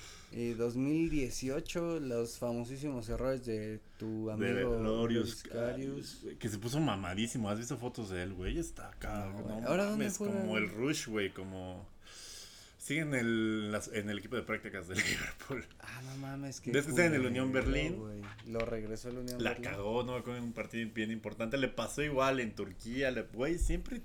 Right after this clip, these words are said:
Speaker 2: como que no
Speaker 1: Pues se
Speaker 2: sé.
Speaker 1: le fue a la verga la carrera
Speaker 2: Como que
Speaker 1: con
Speaker 2: se le
Speaker 1: ese
Speaker 2: desconecta
Speaker 1: error,
Speaker 2: el
Speaker 1: güey.
Speaker 2: cerebro, güey, y la caga.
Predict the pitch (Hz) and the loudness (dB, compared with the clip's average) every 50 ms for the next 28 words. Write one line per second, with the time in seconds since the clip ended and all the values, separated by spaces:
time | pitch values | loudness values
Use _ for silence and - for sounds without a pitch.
0 | - - 143 131 123 117 - - 107 104 127 135 135 139 135 131 127 127 151 160 | -6 -6 -4 -4 -4 -4 -4 -4 -2 -2 0 0 2 2 4 4 4 4 4 2
1 | 170 170 160 156 160 165 160 160 147 135 123 - - 117 117 117 147 156 165 - | 2 4 2 2 0 0 0 0 0 0 -2 -4 -6 -8 -4 -2 2 2 2 2
2 | 170 127 147 151 143 147 147 143 156 147 135 135 127 123 160 165 - - 175 170 | 2 4 6 8 8 10 8 8 8 6 4 6 6 8 6 6 6 6 6 8
3 | 165 156 139 131 123 113 - - 113 110 117 120 120 139 151 160 165 147 131 117 | 8 8 6 6 4 4 2 0 2 4 4 4 2 2 0 0 -2 -2 0 0
4 | 123 139 151 131 107 98 98 95 82 82 - - 90 85 78 | 0 0 2 0 0 0 -2 -4 -4 -4 -6 -6 -6 -6 -8